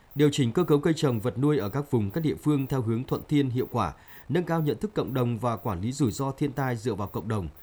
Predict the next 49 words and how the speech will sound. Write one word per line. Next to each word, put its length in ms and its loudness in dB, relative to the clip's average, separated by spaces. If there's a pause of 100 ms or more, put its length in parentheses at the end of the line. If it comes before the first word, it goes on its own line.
(320)
Đồng 200 2
thời 240 2
tiếp 200 -2
tục 160 -2
thúc 120 -2
đẩy 180 2
hợp 180 -6
tác 160 -4
quốc 160 -4
tế 260 0 (280)
và 120 -2
ứng 140 0
dụng 200 0
khoa 140 0
học 120 -2
công 160 0
nghệ 200 0
trong 200 -4
phòng 160 -4
chống 220 -4
thiên 160 -4
tai, 240 -2 (280)
nhất 180 -4
là 60 0
chuyển 220 -2
đổi 160 -2
số, 380 -2 (120)
theo 140 -4
dõi, 260 -4
giám 200 -4
sát 180 -8
thiên 140 -2
tai 260 -2 (240)
theo 120 -4
thời 160 0
gian 200 -4
thực, 160 2 (340)
đảm 160 -2
bảo 140 2
an 180 -4
toàn 260 -2
hệ 120 -2
thống 180 -2
đê 100 0
điều, 240 0
công 200 -4
trình 220 -4
thủy 140 -4
lợi, 200 -4